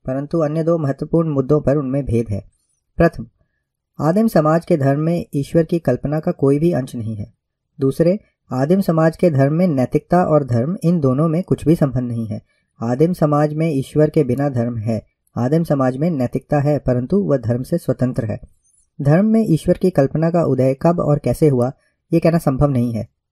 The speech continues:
ये हो सकता है कि ईश्वर की कल्पना का मूल समाज के महान व्यक्ति की पूजा में हो,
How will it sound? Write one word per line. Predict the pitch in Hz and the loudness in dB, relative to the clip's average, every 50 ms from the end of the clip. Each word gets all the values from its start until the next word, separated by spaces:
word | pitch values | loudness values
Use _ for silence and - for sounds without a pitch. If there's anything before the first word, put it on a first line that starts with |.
| _ _ _ - | _ _ _ -2
ये | 165 151 175 185 | 0 2 4 4
हो | 185 180 185 | 4 4 2
सकता | 180 - 170 - - 190 | 2 0 0 2 2 2
है | 175 185 190 | 4 4 2
कि | 185 - 185 | 2 0 0
ईश्वर | 135 151 147 - - 170 165 | 0 0 -2 0 0 0 0
की | - - 170 | 0 0 -2
कल्पना | - 147 135 135 - 151 156 160 | 0 0 -2 -2 -2 -4 -4 -2
का | 156 165 156 | -2 -2 -2
मूल | 151 143 147 156 165 - | -2 -2 -2 -4 -4 -6
समाज | - - 135 127 123 131 143 - | -6 -6 -6 -4 -4 -6 -6 -4
के | 156 151 | -4 -4
महान | 139 120 110 123 131 147 147 | -4 -4 -6 -6 -6 -4 -4
व्यक्ति | 139 135 - - 147 | -6 -6 -6 -8 -8
की | 143 147 | -6 -6
पूजा | 135 - 123 117 135 143 139 | -6 -6 -4 -2 -2 -2 -2
में | 147 143 | -4 -6
हो, | 139 143 147 | -8 -8 -10